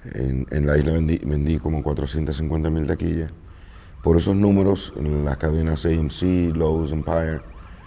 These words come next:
nos dieron cuarenta y ocho salas en el este de Estados Unidos, simultánea y sin dar un predepósito. Es por primera vez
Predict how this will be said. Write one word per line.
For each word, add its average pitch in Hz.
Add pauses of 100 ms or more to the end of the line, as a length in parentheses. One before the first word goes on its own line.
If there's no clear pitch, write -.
(260)
nos 78
dieron 85
cuarenta 80
y 78
ocho 80
salas 78
en 78
el 76
este 78
de 80
Estados 78
Unidos, 85 (480)
simultánea 95
y 85
sin 85
dar 85
un 85
predepósito. - (600)
Es 62
por 69
primera 69
vez -